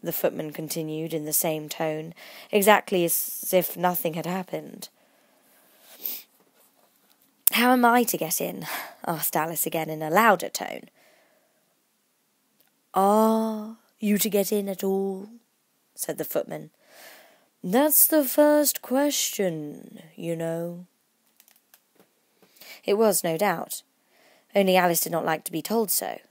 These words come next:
"It's really dreadful," she muttered to herself, "the way all the creatures argue. It's enough to drive one crazy." The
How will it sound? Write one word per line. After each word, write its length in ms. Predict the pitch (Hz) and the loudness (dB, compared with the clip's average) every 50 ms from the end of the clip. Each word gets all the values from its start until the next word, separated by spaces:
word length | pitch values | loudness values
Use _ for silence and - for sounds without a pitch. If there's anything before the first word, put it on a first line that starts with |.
| _ _ _ _ _ _ _ _ _ _ _ _ _ _ _ _ _ _ _ _ _ _ _ _ | _ _ _ _ _ _ _ _ _ _ _ _ _ _ _ _ _ _ _ _ _ _ _ _
"It's 160 | - - - - | -10 -10 -8 -6
really 180 | 175 - 160 | -6 -8 -6
dreadful," 560 | 147 - 214 269 302 - - - - - - _ _ _ _ _ | -4 -2 -2 -2 -2 -4 -8 -8 -8 -10 -10 _ _ _ _ _
she 180 | - - - | -14 -12 -12
muttered 300 | - - - - - - | -12 -12 -12 -12 -12 -10
to 100 | - - | -10 -8
herself, 480 | 170 165 - - - - - - - - - | -6 -4 -4 -4 -4 -6 -6 -10 -10 -2 0
"the 60 | 226 | 6
way 160 | 202 214 196 | 8 8 8
all 140 | 180 175 175 | 6 4 0
the 140 | - - - | -2 -4 -6
creatures 280 | 196 - - - - - | -6 -4 -2 -2 -2 -2
argue. 520 | - 196 208 233 240 208 - - - - _ _ _ _ - - - - | -4 -4 -6 -6 -8 -10 -12 -18 -18 -20 _ _ _ _ -20 -20 -14 -4
It's 160 | - - - | -2 -2 -2
enough 320 | 185 170 160 147 - - | 0 -2 -2 -4 -4 -6
to 80 | - - | -8 -8
drive 320 | - - 185 175 175 175 | -8 -6 -4 -4 -4 -4
one 160 | - 214 208 208 | -4 -6 -6 -6
crazy." 800 | - - - - - 247 269 311 294 - - - - - - _ _ _ _ _ _ _ _ _ _ _ _ _ _ _ _ _ _ _ _ _ _ _ _ _ - - - _ _ _ - | -10 -10 -10 -8 -8 -10 -10 -8 -10 -10 -10 -10 -14 -16 -18 _ _ _ _ _ _ _ _ _ _ _ _ _ _ _ _ _ _ _ _ _ _ _ _ _ -10 -10 -10 _ _ _ -6
The 80 | - | -4